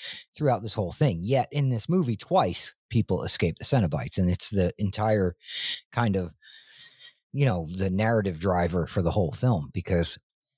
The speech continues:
by Frank escaping the Cenobites, that motivates, uh,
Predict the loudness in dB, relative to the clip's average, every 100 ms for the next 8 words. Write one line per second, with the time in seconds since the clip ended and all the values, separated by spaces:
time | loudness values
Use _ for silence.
0 | _ _ _ _ _ _ _ -2 0 0
1 | -2 0 0 0 0 0 0 0 0 0
2 | -2 0 0 0 0 0 0 0 0 -2
3 | -4 _ -2 0 0